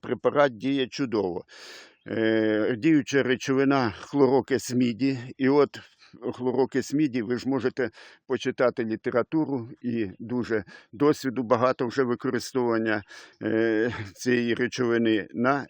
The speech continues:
інших, е, рослинах. Ну, і в мене досвід є використовування самого Біошоку. Значить, е, в двадцять першому році я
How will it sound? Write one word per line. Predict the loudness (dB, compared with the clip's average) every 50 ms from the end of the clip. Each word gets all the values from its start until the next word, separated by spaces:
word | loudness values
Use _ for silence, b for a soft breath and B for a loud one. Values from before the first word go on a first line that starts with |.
| _ _ -6
інших, | -2 -2 -2 -2 -2 -4 -4 -6 -6 -12 B B B B B B B B
е, | -18 -18 -14 -10
рослинах. | -8 -6 0 2 0 0 0 -2 -6 -4 -4 -4 -6 -8 -10 -14 -18 -20 -20 -12 -4
Ну, | 2 2 2 2 2 -2 -2
і | 0 2 4 4 4 2
в | -4 -4 -2
мене | 0 2 2 2 0
досвід | 0 0 0 0 0 0 -4 -8 -8 -6 -4
є | -2 -2 -2 -2 -6
використовування | -6 -4 -4 -4 -4 -4 -6 -4 -4 -2 0 0 0 -2 -4 -4
самого | -4 -2 -2 -2 0 -2 -2 -2 -2
Біошоку. | -4 -2 -2 0 0 0 -2 -2 -4 -4 -4 -4 -6 -10 -10 -10 B B B B B B B B B B
Значить, | -14 -10 -4 -2 0 0 0 0 -2 -4 -4 -4 -8 -10 -8 -6 -4
е, | -2 0 0 0
в | 0 -2 -4 -6
двадцять | -2 2 2 2 2 0 -6 -8 -2 2
першому | 2 2 2 0 -2 0 0 0 0
році | 0 0 0 0 -2 -4 -4 -2
я | 2 4 4 4 4 2